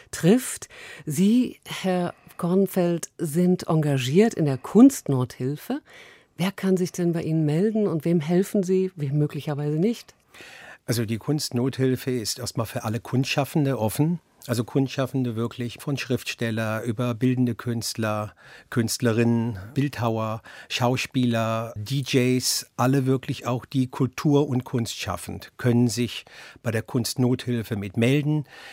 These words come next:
Speaker 2: Wir haben eine Online-Seite, die geht auch übers iPhone.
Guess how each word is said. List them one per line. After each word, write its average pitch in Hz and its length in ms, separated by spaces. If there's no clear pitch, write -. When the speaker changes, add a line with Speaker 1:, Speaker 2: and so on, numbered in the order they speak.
Speaker 2:
Wir 107 180
haben 110 180
eine 104 220
Online-Seite, 131 1200
die 113 140
geht 104 160
auch 101 100
übers 110 240
iPhone. 127 640